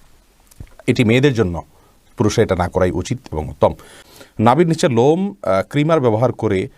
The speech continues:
আহ, উম, দূর করা যাবে কি না? জি, যাবে, কোনো অসুবিধা নেই। ক্রিমার ইউজ করে নাভির নিচের লোম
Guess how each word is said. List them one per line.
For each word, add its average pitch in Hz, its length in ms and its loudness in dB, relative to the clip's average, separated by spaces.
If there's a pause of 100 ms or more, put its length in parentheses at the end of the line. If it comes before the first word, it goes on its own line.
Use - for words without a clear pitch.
(300)
আহ, 80 340 0
উম, 80 200 -4
দূর 101 200 0
করা 98 200 2
যাবে 113 240 2
কি 104 140 -6
না? 69 80 -8 (240)
জি, 110 120 -2 (240)
যাবে, 98 200 0
কোনো 98 160 -4
অসুবিধা 107 280 -2
নেই। 190 120 -2 (280)
ক্রিমার 98 280 0
ইউজ 117 260 -2
করে 123 320 -2
নাভির 82 260 -4
নিচের 107 280 -4 (140)
লোম 98 420 0